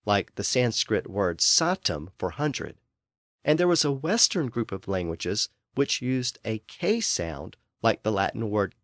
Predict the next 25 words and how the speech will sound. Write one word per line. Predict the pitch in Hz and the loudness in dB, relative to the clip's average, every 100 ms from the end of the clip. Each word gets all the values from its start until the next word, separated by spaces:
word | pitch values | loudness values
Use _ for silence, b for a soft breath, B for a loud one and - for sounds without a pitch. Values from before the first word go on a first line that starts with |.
| - | -14
centum | - 208 220 - 80 87 - _ _ - | -6 -4 -2 -2 -2 -2 -6 _ _ -8
for | 113 | -4
the | 113 | -2
same | - 101 87 92 | 0 -2 -4 -4
word, | 127 139 76 - - | 0 2 0 -6 -2
hundred. | 160 135 - - _ _ _ _ _ _ _ _ _ | 0 0 -4 -14 _ _ _ _ _ _ _ _ _
And | 131 151 | 0 2
this | 180 - - _ | 2 0 -2 _
K | - 190 220 | -6 0 0
sound | 240 - 98 78 64 110 - - | 0 0 -2 -2 -6 -8 -10 -2
used | 120 135 120 - - | 2 2 0 -6 -6
within | 113 110 107 | 0 2 2
the | 90 | -2
Kentum | - - 214 - 107 90 | -8 0 0 0 -4 -4
group | 90 92 80 - _ _ _ - | -2 0 -2 -4 _ _ _ -8
appears | 127 - 208 214 | -6 0 2 2
to | 156 | 0
be | 143 | -2
a | 127 | -2
continuation | - 117 - 151 135 113 107 - - 95 | -2 -6 -2 0 0 2 2 0 -2 -6
of | - 98 | -4 -4
the | 117 110 | 0 -2
original | 104 110 156 185 180 123 | -4 -2 0 0 0 0
K | - 110 92 | -2 -2 -2
sound | - - 82 82 92 | -2 -2 -2 -6 -8